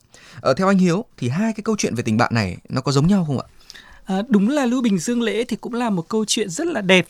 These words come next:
Speaker 2: về tình bạn được truyền tụng. Ờ,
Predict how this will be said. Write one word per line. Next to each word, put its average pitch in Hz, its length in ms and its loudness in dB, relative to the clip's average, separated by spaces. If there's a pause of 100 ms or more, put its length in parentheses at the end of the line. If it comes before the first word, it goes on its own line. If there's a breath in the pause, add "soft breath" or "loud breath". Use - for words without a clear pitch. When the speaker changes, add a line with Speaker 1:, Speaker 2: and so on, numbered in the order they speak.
Speaker 2:
về 175 80 -2
tình 165 300 -2
bạn 175 180 -2
được 175 120 -8
truyền 170 240 0
tụng. 208 200 2 (680 soft breath)
Ờ, 147 340 -10